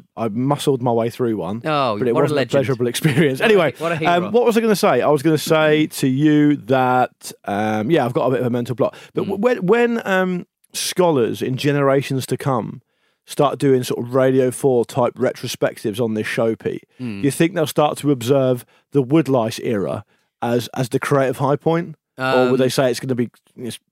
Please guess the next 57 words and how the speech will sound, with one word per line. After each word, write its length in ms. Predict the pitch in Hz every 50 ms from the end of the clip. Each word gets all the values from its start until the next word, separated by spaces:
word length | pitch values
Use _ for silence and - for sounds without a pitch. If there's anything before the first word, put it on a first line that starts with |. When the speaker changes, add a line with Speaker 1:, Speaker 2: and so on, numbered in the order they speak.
| _ -
Speaker 1:
probably 200 | - 123 120 117
where 140 | 117 113
it 60 | 104 69
lost 220 | 117 113 - -
its 100 | 85 113
way 160 | 120 113 107
a 40 | 101
bit, 280 | 82 101 90 80 - _ -
where 120 | 135 127 131
it 40 |
Speaker 2:
no, 40 | 131
Speaker 1:
sort 80 | 123 120
of 40 | 117
Speaker 2:
I 40 | 117
Speaker 1:
jumped 100 | 151 135 113
Speaker 2:
think 80 | 131 131
Speaker 1:
the 20 |
shark, 280 | - 147 127 110 85 57
like, 220 | 85 110 110 -
um, 220 | 120 104 107 107 104
Fonz 320 | - - 123 117 110 104
in 80 | 113 101
Happy 260 | 101 117 107 - 104
Days? 240 | 101 92 90 95 107
Speaker 2:
Genital 440 | - 160 151 147 143 123 139 139 135
injuries, 640 | 135 135 131 135 135 135 131 135 135 131 123 - - _ -
we 120 | 123 120
probably 260 | - - 127 117 120
had 100 | 117 113
a 40 | 113
few 240 | - - 123 117 113
of 60 | 113
that. 100 | 117 123
We 60 | 120
probably 200 | 110 135 127 127
had 120 | 123 113 110
that 140 | 120 - 123
era, 260 | 123 120 117 120 120 117
didn't 180 | 120 117 107
we? 180 | 120 120 117 120
And 60 | 110
Speaker 1:
That 60 | 160
Speaker 2:
then 60 | 160
Speaker 1:
was 80 | 156 120
Speaker 2:
we 60 | 123
Speaker 1:
a 40 | 127
low 140 | 127 131 123
point. 200 | - - 92 123
You 120 | 165 196
Speaker 2:
that 100 | 160 131
Speaker 1:
talk-, 60 | 147
Speaker 2:
was 80 | 190 190
a 20 |
Speaker 1:
you 60 | 185 208
Speaker 2:
low 60 | 208
Speaker 1:
talked 240 | - 196 175 139 156
about 300 | 143 147 135 - -